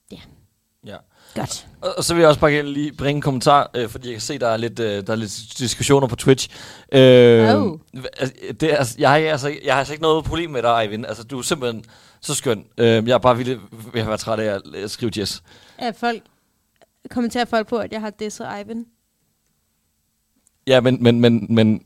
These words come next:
Speaker 2: øh, vedkommende siger, det, det er min skyld.
Speaker 1: Ej.
Speaker 2: Ja. Nå, anyway,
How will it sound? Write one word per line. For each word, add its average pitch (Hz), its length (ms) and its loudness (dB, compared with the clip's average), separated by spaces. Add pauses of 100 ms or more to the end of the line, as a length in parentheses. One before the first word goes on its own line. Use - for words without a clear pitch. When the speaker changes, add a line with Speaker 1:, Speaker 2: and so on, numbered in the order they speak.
Speaker 2:
øh, 104 300 -2
vedkommende 117 340 -2
siger, 110 180 2
det, 95 240 0
det 104 60 -2
er 101 40 0
min 101 140 -2
skyld. - 200 -10 (1700)
Speaker 1:
Ej. 262 240 -6 (960)
Speaker 2:
Ja. 104 120 -4 (180)
Nå, 175 120 10 (280)
anyway, 214 280 8